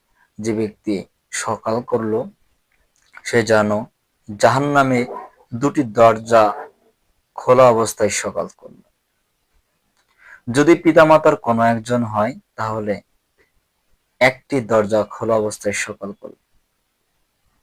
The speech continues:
সে ব্যক্তি জিজ্ঞাসা করল, "হে আল্লাহর রাসূল, যদি পিতামাতা তার সাথে বাড়াবাড়ি করে, তাহলেও?" রাসূলুল্লাহ সাল্লাল্লাহু আলাইহি সাল্লাম বললেন, যদি বাড়াবাড়ি করে থাকেন,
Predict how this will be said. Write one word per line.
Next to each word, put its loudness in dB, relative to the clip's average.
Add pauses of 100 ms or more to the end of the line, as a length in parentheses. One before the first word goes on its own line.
(960)
সে -10
ব্যক্তি 0
জিজ্ঞাসা 2
করল, 2
"হে 6
আল্লাহর 2
রাসূল, -2 (220)
যদি -10
পিতামাতা 0 (640)
তার 6
সাথে -4
বাড়াবাড়ি 0
করে, -8
তাহলেও?" 2 (1000)
রাসূলুল্লাহ 2
সাল্লাল্লাহু 2
আলাইহি 2
সাল্লাম -8
বললেন, -8 (1000)
যদি 2 (540)
বাড়াবাড়ি 6
করে -2
থাকেন, -6